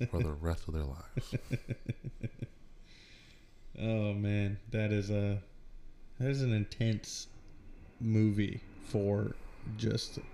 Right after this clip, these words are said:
Speaker 2: the highs and lows of emotions.
Speaker 1: Yeah, I agree. The Shining definitely takes you on a roller coaster ride
Speaker 2: Yeah.
Speaker 1: from beginning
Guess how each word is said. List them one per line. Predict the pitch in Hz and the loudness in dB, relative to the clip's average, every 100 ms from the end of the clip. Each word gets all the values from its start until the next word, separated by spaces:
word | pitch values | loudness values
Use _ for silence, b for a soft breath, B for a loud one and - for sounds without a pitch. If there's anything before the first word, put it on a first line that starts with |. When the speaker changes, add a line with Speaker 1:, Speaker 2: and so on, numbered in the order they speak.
| - B B - | -12 B B -4
Speaker 2:
the | 120 117 | 4 6
highs | - 123 113 110 104 | 8 6 8 6 6
and | 107 107 104 | 6 8 8
lows | 104 104 101 98 - | 8 8 6 4 2
of | 98 | 2
emotions. | 101 101 101 - - - - - - | 4 4 2 2 -4 -6 -10 -10 4
Speaker 1:
Yeah, | 208 262 - - | 8 8 8 0
I | 139 180 | 4 4
agree. | 156 110 | 6 6
The | 82 | 6
Shining | - 123 127 98 | 4 4 4 4
definitely | 107 117 123 113 98 - | 6 6 6 2 2 4
takes | 117 117 | 6 6
you | 107 95 | 10 10
on | |
a | 85 | 10
roller | 82 92 | 10 8
coaster | - 104 - 104 | 8 6 6 6
ride | 104 110 110 110 - - | 8 8 4 2 0 6
Speaker 2:
Yeah. | 110 98 | 8 10
Speaker 1:
from | 87 85 | 8 6
beginning | 82 80 90 92 92 92 90 | 2 6 6 8 6 4 0